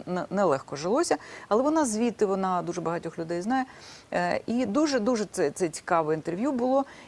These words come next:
І, е, там прозвучала така, м, термін, я б сказала, який, е, на її думку, існує вже в українському просторі, не тільки в інформаційному, але і в життєвому, соціальному. Це, е, зветься, ну, як вона сказала, чи сказав, як журналіст, який брав інтерв'ю,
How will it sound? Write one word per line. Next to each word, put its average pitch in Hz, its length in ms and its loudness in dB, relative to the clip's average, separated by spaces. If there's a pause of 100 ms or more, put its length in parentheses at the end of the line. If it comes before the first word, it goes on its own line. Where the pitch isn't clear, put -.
(160)
І, 226 140 0 (160)
е, 175 300 4 (140)
там 247 160 4
прозвучала 220 540 2
така, 196 440 0 (120)
м, 170 260 -4 (140)
термін, 175 420 4
я 147 160 -2
б - 60 -18
сказала, 156 580 0
який, 226 760 0
е, 170 120 2
на 175 80 -2
її 185 200 -2
думку, 190 440 0
існує 208 500 0
вже 156 160 -4
в 147 80 -4
українському 160 500 -6
просторі, 196 500 2
не 151 80 -6
тільки 214 260 -2
в 165 40 -2 (300)
інформаційному, 180 920 2
але 170 360 2
і 175 80 -2
в 156 40 -4
життєвому, 185 640 0
соціальному. 170 600 -2 (440)
Це, 302 460 4
е, 196 200 8
зветься, 220 680 2
ну, 185 200 0
як 170 140 0 (100)
вона 165 180 0
сказала, 247 440 2 (440)
чи 214 140 2
сказав, 185 240 6
як 170 100 4
журналіст, 240 400 4
який 240 200 -2
брав 226 200 6
інтерв'ю, 208 340 2